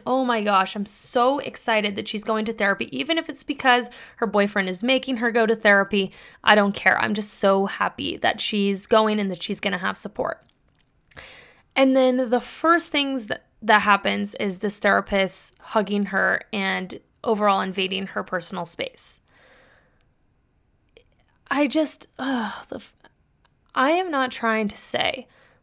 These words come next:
that there can be no room for that type of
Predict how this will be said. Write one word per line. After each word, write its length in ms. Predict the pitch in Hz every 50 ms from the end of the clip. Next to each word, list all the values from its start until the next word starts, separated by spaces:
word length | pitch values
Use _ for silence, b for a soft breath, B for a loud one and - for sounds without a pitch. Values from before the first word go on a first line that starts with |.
| b b _ _
that 360 | - 220 202 196 196 202 -
there 180 | 208 220 220 220
can 180 | 220 247 233 214
be 140 | 208 208
no 500 | 196 196 196 196 202 202 202 202 - - - _ -
room 460 | 214 202 202 196 214 - 247 247 254 b b b b b b
for 600 | _ - 220 202 202 202 196 196 196 208 - - _ _ _ _ _ _ _ _ _ _ _ _ _ _ _ _ _ _ _ _ _ _ _ _ _
that 360 | - 208 190 208 202 - -
type 360 | - - - 226 214 208 214 - -
of 440 | 220 202 196 190 180 190 - -